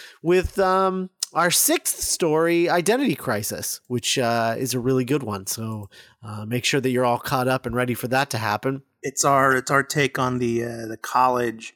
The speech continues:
Speaker 2: uh, hijinks comedy.
Speaker 1: That's true. That is exactly what it is. Um, and then, uh, of course, our Patreon page, dueling genre dot com slash support, where if you become a patron, uh, at five dollars or more,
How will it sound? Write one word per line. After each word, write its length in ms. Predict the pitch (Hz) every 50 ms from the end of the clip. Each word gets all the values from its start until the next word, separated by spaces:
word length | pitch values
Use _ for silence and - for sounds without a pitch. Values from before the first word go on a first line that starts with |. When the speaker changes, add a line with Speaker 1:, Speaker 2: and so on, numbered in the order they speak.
| _ _ _ _ _ _ _ _ _ _ -
Speaker 2:
uh, 340 | 120 120 117 113 113 113 113 - -
hijinks 440 | 131 131 135 120 120 110 101 - -
comedy. 480 | - - 107 107 101 98 101 95 - _ _ _ _ _ _ _ _ _ _ _ _ _ - - -
Speaker 1:
That's 220 | - 135 131 -
true. 340 | - - 208 226 226 190 151 - _ -
That 120 | 120 117
is 160 | 120 120 117 127
exactly 420 | 117 110 120 123 131 127 139 147
what 180 | 143 147 151 151
it 100 | 156 180
is. 260 | 185 170 147 - - - - - - - - - -
Um, 480 | 135 147 160 160 160 160 165 160 160 -
and 200 | 160 170 160 147
then, 360 | 180 190 196 202 196 190 190
uh, 140 | 196 196 190
of 120 | 180 -
course, 260 | - - 214 208 202
our 100 | 202 190
Patreon 540 | 180 - 208 208 202 - 196 202 190 185 165
page, 520 | - 185 185 185 185 180 180 180 160 - - - - - _
dueling 260 | - 180 190 196 190 185
genre 300 | 170 185 180 185 180 165
dot 180 | 170 165 165
com 220 | - 180 170 170 165
slash 340 | - - 170 160 165 165
support, 460 | - - 135 - - 165 165 165 156 95
where 100 | 117 135
if 120 | - -
you 60 | 147
become 300 | 135 139 - - 160 151
a 60 | 143
patron, 680 | - - 156 151 156 - - 160 151 143 143 139 135 - - - - - _ _ -
uh, 200 | 120 131 131 117
at 200 | 117 131 123 -
five 220 | - 135 135 139 131
dollars 400 | 139 131 131 135 135 127 - 131
or 40 |
more, 680 | 123 127 131 127 127 131 127 131 131 127 127 123 120